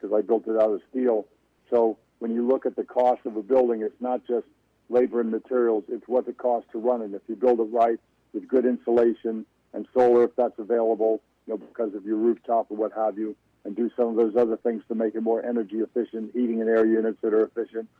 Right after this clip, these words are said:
all that stuff will save you money over the life of the cost of the house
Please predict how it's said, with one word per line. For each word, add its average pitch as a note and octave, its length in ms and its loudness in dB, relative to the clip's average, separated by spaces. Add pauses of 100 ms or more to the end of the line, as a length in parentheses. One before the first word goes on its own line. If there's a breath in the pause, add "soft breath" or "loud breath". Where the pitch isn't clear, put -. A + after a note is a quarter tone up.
(160)
all B2 160 4
that B2 240 4
stuff A#2+ 240 0
will A2 180 -6
save A#2+ 220 0
you G#2+ 80 -6
money A2+ 320 -4
over A2 200 -6
the G2+ 60 -6
life A#2 320 0
of A2 80 -10
the G#2+ 80 -8
cost A2+ 380 -4 (260)
of G2+ 100 -8
the A2 80 -6
house A2+ 300 0